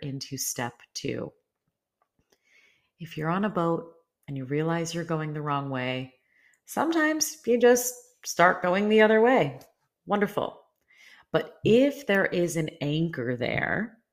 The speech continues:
then you can't just go the other way. And it's actually problematic to stubbornly reroute when you're anchored down, and that can become really concerning. More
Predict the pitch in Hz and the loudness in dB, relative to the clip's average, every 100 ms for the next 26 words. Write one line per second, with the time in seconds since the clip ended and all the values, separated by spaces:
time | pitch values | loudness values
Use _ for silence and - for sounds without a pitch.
0 | _ _ _ - 185 185 196 180 - - | _ _ _ -2 0 2 0 -2 -8 -14
1 | - 247 277 254 - - 160 147 - 147 | -2 2 2 2 -2 -4 -4 -4 0 2
2 | 139 135 131 123 123 123 - - - - | 2 2 0 2 0 0 -4 -6 -8 -14
3 | _ _ - - - 143 185 175 - 180 | _ _ -20 -18 -6 -4 0 0 0 -4
4 | 165 - 151 143 147 147 175 185 180 156 | -4 0 2 2 0 -2 2 4 4 2
5 | 175 220 - 160 - - - 156 165 185 | -2 -4 -10 -10 -8 -8 -2 0 2 0
6 | 190 190 175 196 185 247 254 151 143 - | -2 -4 -4 -6 -4 -2 0 0 -2 -2
7 | 156 147 143 151 147 147 147 139 123 90 | -4 -2 -2 -2 -4 -4 -4 -2 -2 -2
8 | 73 110 107 147 214 311 320 330 320 311 | -6 -8 -6 -4 -6 -8 -10 -8 -6 -4
9 | 311 294 _ _ _ _ _ - 285 277 | -4 -8 _ _ _ _ _ 4 6 6
10 | 233 196 180 160 139 - 170 - _ _ | 2 -4 -4 -4 -4 -8 -12 -20 _ _
11 | _ _ _ _ _ _ _ _ _ _ | _ _ _ _ _ _ _ _ _ _
12 | _ _ _ - 156 160 156 151 | _ _ _ -6 0 0 2 0